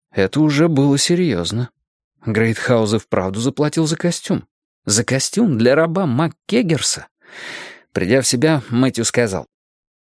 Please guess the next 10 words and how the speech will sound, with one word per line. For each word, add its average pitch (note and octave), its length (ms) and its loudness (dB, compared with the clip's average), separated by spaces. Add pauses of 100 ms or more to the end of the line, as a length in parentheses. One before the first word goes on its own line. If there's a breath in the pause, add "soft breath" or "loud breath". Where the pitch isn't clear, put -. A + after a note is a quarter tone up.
(320)
«А B2 260 -2
вас C3 360 -2
не E3+ 140 4
затруднит G#3 560 2
объяснить? G3 680 -2 (240)
И, C3+ 120 -2
пожалуйста, E3+ 440 2
как E3 180 -2
можно G#3 320 2
резоннее. F3+ 640 0